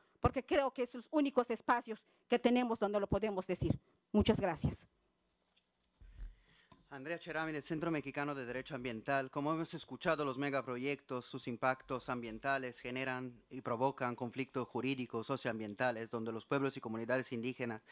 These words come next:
Speaker 2: deciden de utilizar las herramientas jurídicas para oponerse a los proyectos. En varios de estos casos se han dado ataques e intimidaciones en contra de los defensores ambientales y comunitarios que protegen su territorio, situación en la cual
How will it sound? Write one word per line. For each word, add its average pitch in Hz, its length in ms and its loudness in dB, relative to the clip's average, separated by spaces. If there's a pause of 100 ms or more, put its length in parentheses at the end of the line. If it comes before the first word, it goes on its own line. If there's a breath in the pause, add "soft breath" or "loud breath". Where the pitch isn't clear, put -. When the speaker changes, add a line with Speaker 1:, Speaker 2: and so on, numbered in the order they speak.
(480 loud breath)
Speaker 2:
deciden 135 680 0
de 127 220 0
utilizar 127 420 2
las 139 180 -2
herramientas 131 380 -2
jurídicas 131 420 -2
para 117 200 2
oponerse 110 680 -6
a 120 120 -4
los 113 160 -6
proyectos. 113 640 -6
En 120 80 -2
varios 139 240 0
de 127 80 -2
estos 123 240 -8
casos 135 340 0
se 131 80 -4
han 113 80 -2
dado 120 160 0
ataques 120 640 -4 (320 soft breath)
e 139 60 -6
intimidaciones 131 840 -2
en 120 100 -6
contra 131 280 -4
de 123 80 -4
los 117 120 -4
defensores 123 520 -4
ambientales 120 520 -4
y 131 60 -12
comunitarios 120 640 -4
que 123 80 -6
protegen 113 400 -4
su 120 120 -10
territorio, 104 580 -4
situación 131 500 -2
en 131 80 0
la 117 120 0
cual 123 260 2